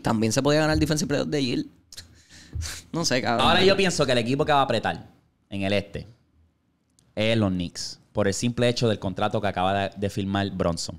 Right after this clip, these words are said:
Speaker 2: Bronson firmó un contrato de cuatro años valorado en ciento cincuenta y seis millones.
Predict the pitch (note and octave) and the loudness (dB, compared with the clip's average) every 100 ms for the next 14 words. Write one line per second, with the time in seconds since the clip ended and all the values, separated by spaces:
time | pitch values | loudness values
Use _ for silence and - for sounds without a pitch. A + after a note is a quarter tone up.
0 | D#2+ F2 D#3 G3 G3+ F3+ E3+ E3+ F3 E3 | -6 0 0 2 2 2 2 2 2 0
1 | D#3+ D#3+ D#3+ D#3 B2+ A2 - D3+ E3+ D#3 | 2 2 2 2 2 0 2 4 4 4
2 | D3+ D3+ C#3+ A#2+ G#2 A2 C3+ G#2 G2+ - | 4 2 2 2 4 4 2 0 -2 -6
3 | C3 - C#3 - G2+ G#2 F#2+ E2+ E2 A#2 | -6 -4 -4 -4 -4 -4 -4 -6 -2 -2
4 | A2 G2 D#2+ D#2+ E2+ | 0 0 0 -2 -4